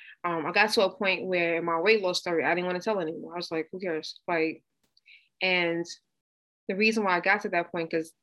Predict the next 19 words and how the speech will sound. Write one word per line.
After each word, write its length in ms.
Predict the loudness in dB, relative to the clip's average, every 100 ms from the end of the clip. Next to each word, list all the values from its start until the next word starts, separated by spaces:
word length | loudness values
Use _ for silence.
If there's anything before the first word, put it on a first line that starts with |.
| _
I 80 | -4
was 140 | -4 -8
just 160 | -8
constantly 340 | -6 -6 -6 _ _ _ _
repeating, 480 | -8 -6 -6 -8 -6
repeating, 340 | -8 -8 -10 -8
repeating. 420 | -10 -10 -10 -12 _ -20 _ _ _
But 400 | -2 2 4 2 -2 -8
when 160 | -4 -2
I 120 | -2
realized, 680 | -2 -2 -2 0 -2 -2 -6
like, 320 | -4 -4 -8
someone 440 | -12 -6 -2 -2 -2
still 300 | -4 -2 -2
needs 300 | -2 -4 -4
to 100 | -6
hear 300 | -4 -8 -8
it, 160 | -14 _ _ _ _ _ _ _ _ -4
because 280 | 0 0